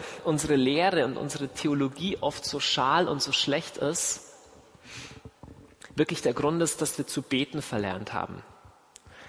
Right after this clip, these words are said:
Bis hinein ins hohe Mittelalter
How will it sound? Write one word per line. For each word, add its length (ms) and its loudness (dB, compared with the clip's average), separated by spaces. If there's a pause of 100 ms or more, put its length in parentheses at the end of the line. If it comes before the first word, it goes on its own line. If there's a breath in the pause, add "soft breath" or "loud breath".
(380 loud breath)
Bis 220 4
hinein 540 2 (180 loud breath)
ins 240 0
hohe 220 6
Mittelalter 880 2